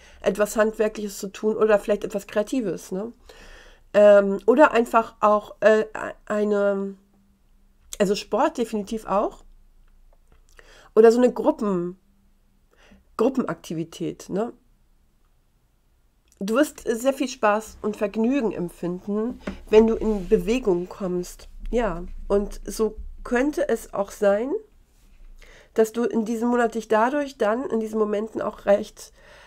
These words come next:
äh, verjüngt fühlst und nach einem zweiten Frühling fühlst, ne? Wir haben ja eigentlich Herbst, deswegen, aber Frühlingsgefühle zeigen sich hier. In Bezug auf deine Arbeit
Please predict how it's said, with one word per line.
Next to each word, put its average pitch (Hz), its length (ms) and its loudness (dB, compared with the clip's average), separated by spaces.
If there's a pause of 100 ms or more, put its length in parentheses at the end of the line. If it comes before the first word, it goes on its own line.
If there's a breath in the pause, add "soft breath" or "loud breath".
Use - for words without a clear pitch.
(200 soft breath)
äh, 208 200 8
verjüngt 220 720 0
fühlst 247 440 -6
und 208 540 -6
nach 220 320 -2
einem 214 340 2
zweiten 196 380 -4
Frühling 180 340 -4
fühlst, 165 480 -12
ne? 208 220 -6 (580 soft breath)
Wir 208 80 4
haben 214 100 2
ja 220 80 0
eigentlich 214 320 0
Herbst, 180 400 -8
deswegen, 190 480 -6 (340 loud breath)
aber 202 160 4
Frühlingsgefühle 240 760 -6
zeigen 208 360 -6
sich 180 180 -14
hier. 165 600 -10 (4000 loud breath)
In 233 80 4
Bezug 269 280 0
auf 247 140 -4
deine 233 340 2
Arbeit 277 800 -2